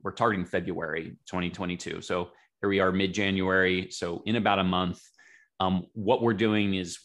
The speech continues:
I wanted to put it out to some thought leaders, some sales leaders, get their initial feedback.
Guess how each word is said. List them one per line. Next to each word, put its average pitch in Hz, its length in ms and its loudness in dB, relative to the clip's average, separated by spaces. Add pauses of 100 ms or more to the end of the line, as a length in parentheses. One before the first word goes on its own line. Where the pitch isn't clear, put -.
I 95 80 -4
wanted 98 280 -4
to - 80 -12
put 101 200 -2
it 95 100 2
out 90 200 2
to 90 560 -6
some 85 480 -8
thought 117 240 -2
leaders, 101 680 0
some - 180 -10
sales 101 320 0
leaders, 92 580 0 (280)
get 135 120 2
their 131 120 6
initial 113 320 4
feedback. 104 640 -2